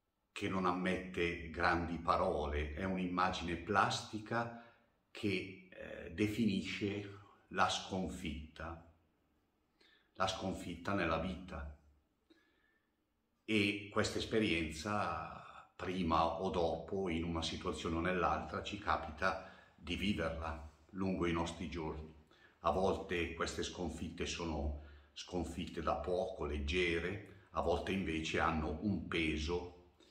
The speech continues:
e una determinazione molto importante e delle conseguenze molto importanti. Ora, di fronte alla sconfitta o alle sconfitte nella vita,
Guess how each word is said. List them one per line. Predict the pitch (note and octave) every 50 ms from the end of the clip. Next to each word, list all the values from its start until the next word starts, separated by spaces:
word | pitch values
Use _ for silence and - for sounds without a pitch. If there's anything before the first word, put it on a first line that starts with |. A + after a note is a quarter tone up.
| _ _ _ _ _ _ _ _ -
e | -
una | F#2 F2 F2+ E2+ F2
determinazione | F2 F2 E2+ - G2+ F2+ E2 E2 F2 F2 F2 E2 - - - F2 - - E2 E2+
molto | D2+ D2+ E2 E2+ D#2+ - C#2+ D#2 E2 E2 D#2 D#2+ D#2+ -
importante | - G2 F2 D#2 - F2 F2 - - - - E2+ E2+ D#2 D#2 D2+ D2+ - G2 -
e | - G#2 G2 F2+
delle | - F2 E2+ F2 - -
conseguenze | - G2 - - - - E2 E2+ E2+ D#2 D#2 D2+ D2+ - - E2+
molto | D#2+ D#2+ D#2+ D#2+ D#2 - E2 D#2+ -
importanti. | - F2+ D#2+ - - D#2 D2 D2 - - D2+ D2 C#2+ D2 - _ _ - - _ _ _ _ _ _ _ _ _ _ _ _ _ -
Ora, | A2 A2 F#2+ F#2 E2 - - - - - - - _ _ _ _ _ _ _ _ _ _ - - _ _ - - - - _ -
di | F2+ G2+ G#2
fronte | - C3+ C3+ C3+ C3+ B2+ C3 - G#2+ G2 F2 D#2+ - - - - -
alla | - G2 G2+ G2+ F#2+ E2
sconfitta | - - - - F2+ F2 - - - G2+ E2+ D#2 - - - - D2 C#2 C#2+ -
o | F#2 F2 E2
alle | F2 - - F2+ E2
sconfitte | - - - F2+ E2+ D#2+ D#2 - G2 E2+ - - - D#2
nella | D2 D#2 D#2+ F#2 G#2
vita, | - E2+ D#2 D#2+ - - - E2+ F2+ - - - -